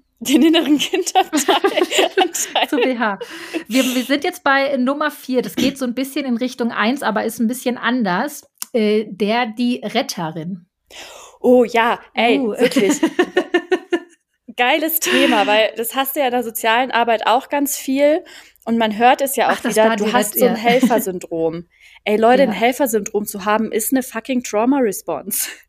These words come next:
Speaker 1: Das
Speaker 2: Ja.
Speaker 1: ist nichts Positives.
Speaker 2: <laughs> Geil.
Speaker 1: Ja,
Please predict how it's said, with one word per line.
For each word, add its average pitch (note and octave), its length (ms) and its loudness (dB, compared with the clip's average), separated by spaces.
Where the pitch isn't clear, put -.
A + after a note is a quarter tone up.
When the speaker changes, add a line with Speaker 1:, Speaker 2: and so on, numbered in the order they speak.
Speaker 1:
Das A3 100 -4
Speaker 2:
Ja. - 120 0
Speaker 1:
ist C#4+ 220 2
nichts D#4+ 400 2
Positives. C4 1040 0
Speaker 2:
<laughs> - 180 -20
Geil. C4 320 -4
Speaker 1:
Ja, D#4 160 4